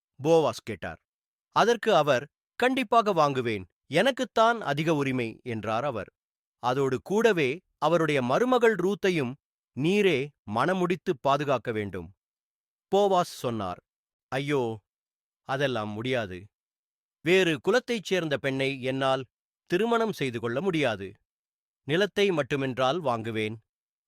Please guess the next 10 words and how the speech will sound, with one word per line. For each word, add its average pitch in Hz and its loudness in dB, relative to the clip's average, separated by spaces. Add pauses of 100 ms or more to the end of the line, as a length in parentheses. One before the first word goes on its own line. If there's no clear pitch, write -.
(140)
என 156 0 (100)
அந்த 139 0
நபர் 151 -2 (140)
மறுத்தார். 123 -4 (840)
"இல்லை, 214 0 (600)
நீர் 226 2
மறுப்பதாயிருந்தால் 170 2 (520)
இரண்டையும் 220 2
மறுக்க 208 2
வேண்டும். 190 0